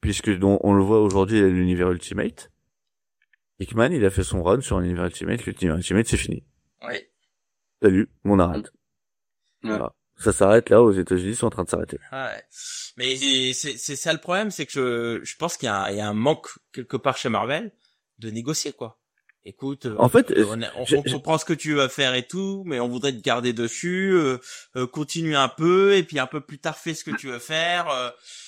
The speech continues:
Speaker 2: Mais il a
Speaker 1: Après, il
Speaker 2: pas
Speaker 1: faut
Speaker 3: C'est, c'est
Speaker 1: comprendre
Speaker 3: surtout
Speaker 1: que
Speaker 3: qu'ils,
Speaker 2: Enfin, je
Speaker 1: mais
Speaker 2: sais
Speaker 1: ça
Speaker 2: pas.
Speaker 3: ils lui ont dit oui au départ. Ils lui ont dit, bah oui, vas-y, euh,
Speaker 1: Mais parce qu'ils
Speaker 3: les
Speaker 1: pensaient pas
Speaker 3: X-Men
Speaker 1: faire ça.
Speaker 3: ronronnent, euh,
Speaker 1: Ils
Speaker 3: fais tout
Speaker 1: pensaient
Speaker 3: ce que tu veux.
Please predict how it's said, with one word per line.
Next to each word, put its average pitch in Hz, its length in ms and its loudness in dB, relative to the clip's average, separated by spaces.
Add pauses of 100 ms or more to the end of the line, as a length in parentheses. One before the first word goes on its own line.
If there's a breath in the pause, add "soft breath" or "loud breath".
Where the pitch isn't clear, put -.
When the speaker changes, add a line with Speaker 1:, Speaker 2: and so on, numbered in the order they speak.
(360 loud breath)
Speaker 2:
Mais - 60 -20
il - 40 -20
a - 40 -2
Speaker 1:
Après, - 160 -4
il - 20 -2
Speaker 2:
pas - 60 -4
Speaker 1:
faut 151 120 0
Speaker 3:
C'est, 160 160 0
c'est 156 120 2
Speaker 1:
comprendre 117 40 2
Speaker 3:
surtout 135 200 4
Speaker 1:
que 170 40 4
Speaker 3:
qu'ils, 156 320 2 (280)
Speaker 2:
Enfin, 117 120 -10
je 110 140 -8
Speaker 1:
mais 226 80 -2
Speaker 2:
sais - 80 -12
Speaker 1:
ça - 60 -2
Speaker 2:
pas. 135 40 4
Speaker 3:
ils 131 40 6
lui 127 80 6
ont 123 60 6
dit 113 180 4
oui 160 180 4
au 160 40 6
départ. 127 540 2 (500)
Ils 123 120 2
lui 113 80 6
ont 107 60 8
dit, 104 180 2
bah 92 240 2
oui, 156 160 4
vas-y, 127 500 2
euh, 92 580 2
Speaker 1:
Mais 139 60 -2
parce 127 200 0
qu'ils 135 120 -2
Speaker 3:
les 95 60 0
Speaker 1:
pensaient 101 180 0
pas 110 100 -2
Speaker 3:
X-Men 101 120 2
Speaker 1:
faire 101 100 2
ça. 95 80 0
Speaker 3:
ronronnent, 110 540 6
euh, 98 280 4
Speaker 1:
Ils 95 60 -6
Speaker 3:
fais 135 100 2
tout 120 60 0
Speaker 1:
pensaient - 140 -4
Speaker 3:
ce - 60 -2
que 135 80 2
tu 110 180 -2
veux. 156 360 2